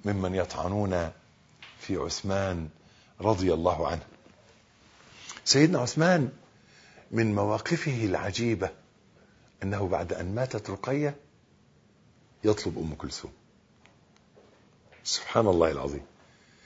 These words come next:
ومن مواقف النبي صلى الله عليه وسلم أن يزوجه ابنته الثانية بعد أختها، شيء عجيب. أنا أتعجب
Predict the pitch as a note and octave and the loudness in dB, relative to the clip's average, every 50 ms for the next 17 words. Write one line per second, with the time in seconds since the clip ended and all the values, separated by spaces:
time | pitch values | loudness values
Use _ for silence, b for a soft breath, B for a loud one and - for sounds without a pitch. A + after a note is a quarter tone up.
0 | b b b b _ - F2 F2+ F2+ F2 E2+ E2 E2 F2 G2 A#2 B2 - - - | b b b b _ -6 -4 -2 -2 -2 -2 -2 -2 -2 0 0 -2 -2 -6 -8
1 | - F#2 F2 E2 D#2 D#2+ D#2+ F2+ F2 F2 E2 - - E2 D#2 D2+ D2+ D#2 E2 E2 | -8 -6 -6 -4 -2 -2 0 0 0 0 0 -2 -2 -2 -2 -2 0 0 -2 -2
2 | D#2+ - F#2 F2 E2+ D#2+ C#2+ - B B B B B B B B B B - A#2+ | -2 -2 -2 -2 -2 -2 -4 -8 B B B B B B B B B B -2 0
3 | A#2+ A#2 A#2 A2+ G#2+ - A#2 A2+ A2+ A#2 C#3 D#3+ D#3+ E3 C#3+ B2+ C3 G#2 G2+ A#2 | 2 4 4 6 6 6 6 4 4 6 6 6 6 6 2 2 0 -2 0 2
4 | C#3+ D3+ - D3+ C#3 C3+ A2+ G2 - - B2+ B2 C3+ C#3+ D3+ D#3+ F3+ D#3+ - B | 2 2 2 2 2 2 0 0 0 2 4 6 6 6 4 4 2 0 -2 B
5 | B B B B B B - B2+ C3+ A#2+ A#2+ G#2+ A#2 G2+ - - - A2+ - - | B B B B B B 4 6 6 8 8 8 8 8 6 4 2 2 4 4
6 | - - - - - - - - - _ _ _ _ _ _ _ _ _ _ _ | 4 2 2 2 -6 -14 -20 -20 -20 _ _ _ _ _ _ _ _ _ _ _
7 | _ _ _ _ - - - D3+ F#3+ - - D3 C#3+ F3 F#3+ D#3 - - - - | _ _ _ _ -8 0 4 6 6 6 6 6 4 4 4 2 0 -2 -14 -20
8 | - _ _ _ _ _ _ _ _ _ _ _ _ _ _ _ _ _ _ _ | -20 _ _ _ _ _ _ _ _ _ _ _ _ _ _ _ _ _ _ _
9 | _ _ _ _ _ _ _ _ - - - F#2+ F#2+ F#2 F2 G2 - - B2+ G#2+ | _ _ _ _ _ _ _ _ -20 -12 -6 -6 -4 -4 -2 -2 0 0 0 -2
10 | E2+ E2 G#2 F2+ D2+ | -2 0 2 2 2